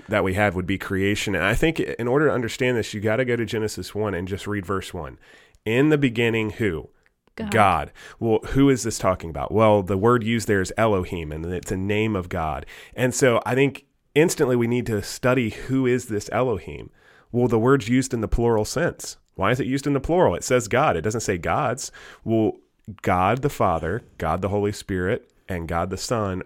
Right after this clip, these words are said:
Speaker 1: are on display in Genesis one. I'm a firm believer of that. The
Speaker 2: Mm-hmm.
Speaker 1: Trinity, who God is, is not something that just happens at one point in Scripture. It happens from the beginning. And so what does God do? Well, he creates a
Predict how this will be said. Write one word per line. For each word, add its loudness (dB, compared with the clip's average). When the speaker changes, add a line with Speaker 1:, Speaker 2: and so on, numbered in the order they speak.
Speaker 1:
are -2
on -2
display -2
in -8
Genesis -10
one. -12
I'm -6
a -8
firm -4
believer -4
of -10
that. -4
The -4
Speaker 2:
Mm-hmm. -4
Speaker 1:
Trinity, 2
who 2
God 2
is, 2
is -4
not -4
something -6
that -2
just -6
happens -4
at -4
one -4
point -4
in -10
Scripture. -4
It -6
happens -6
from -8
the -8
beginning. -12
And -2
so 0
what 2
does 4
God 0
do? 0
Well, -4
he -4
creates -6
a -8